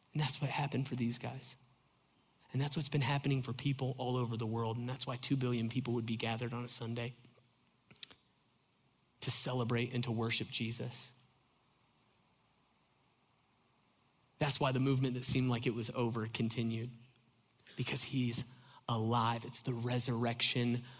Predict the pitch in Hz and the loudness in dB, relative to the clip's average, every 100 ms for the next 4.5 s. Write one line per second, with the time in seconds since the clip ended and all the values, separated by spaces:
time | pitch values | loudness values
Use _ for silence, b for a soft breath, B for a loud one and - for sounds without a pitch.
0 | B - 120 - 123 117 117 110 110 - | B -4 -2 0 2 2 2 0 0 0
1 | - - - 120 117 - - 127 113 113 | -2 -6 -4 -2 -2 -2 -4 -2 -4 -4
2 | - 123 113 113 113 113 123 123 120 123 | -4 -4 -2 -2 -2 -2 0 0 4 4
3 | 120 120 120 113 113 117 113 113 113 120 | 4 0 0 2 2 2 2 2 2 0
4 | 113 - - 120 - | 0 -2 0 0 -2